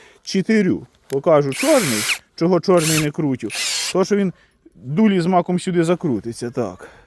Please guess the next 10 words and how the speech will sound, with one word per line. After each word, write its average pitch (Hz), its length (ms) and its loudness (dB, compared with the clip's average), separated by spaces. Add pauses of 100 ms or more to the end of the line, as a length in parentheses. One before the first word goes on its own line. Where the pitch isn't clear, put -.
(600)
Видно, 185 380 2
що 170 200 0
нема 180 340 0 (1300)
дюрки, 190 400 2
а 139 60 2
може 339 200 2
і 311 40 4
закрутиться. 196 580 -2 (280)
Ну, 160 80 -6
пробуємо. 117 580 0